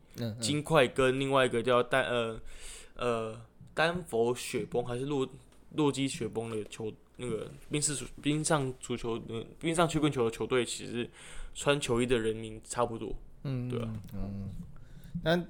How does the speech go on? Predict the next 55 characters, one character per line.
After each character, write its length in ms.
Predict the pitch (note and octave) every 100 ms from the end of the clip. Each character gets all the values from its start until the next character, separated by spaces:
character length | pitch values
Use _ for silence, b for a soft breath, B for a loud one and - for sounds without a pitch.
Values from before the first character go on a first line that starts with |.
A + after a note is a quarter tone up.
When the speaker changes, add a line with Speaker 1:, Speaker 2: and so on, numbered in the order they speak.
| -
Speaker 1:
这 100 | D3
个 300 | B2+ A2 G#2+ - - - -
回 240 | - C3+
到 200 | D#3 D#3
场 320 | - G#2+ F#2+
上， 260 | F#2 B2+ D#2+ D2+ -
Speaker 2:
嗯。 220 | C#3 A#2+
Speaker 1:
不 60 |
然 160 | B2 C3
再 160 | B2+ D3
讲 220 | A#2+ F#2+
下 80 | C3
去 100 | C3
变 240 | C3 A#2
那 80 | A2+
个 80 | G#2
旅 120 | F2+
游 100 | F#2
频 120 | G2 G2+
道 100 | G2+
啊。 800 | G2 C3 G#3 - - - - E3+ -
<laughs> 200 | - -
回 100 | -
到 120 | F3+ G#3+
场 180 | E3 C3+
上， 120 | D3+
你 60 |
有 220 | D#3 C#3+ A2+
这 180 | - F3+
一 60 |
次 200 | D3 F3+
采 240 | D3+ - A2+
访， 200 | A2 A#2+
因 60 |
为 80 | F3+
像 220 | G3 F#3
以 40 | A#2+
前 200 | - G2
那 100 | A#2+
个 100 | C3+
二 40 | D3
零 140 | D#3
一 60 | D3
三 180 | C#3+ C#3
年 260 | G#2 E2+ - B B -
那 160 | C#3+
一 40 | B2
次， 640 | - C3+ G#2+ F#2 F2+ - -
呃， 380 | F2+ D#2 A#1 B1 - - - - - - -
我 120 | - C3
们 80 |
记-， 280 | C3 A3 F3 - B B -
因 120 | F#3+
为 60 | G3+
像 400 | G#3+ F3 C#3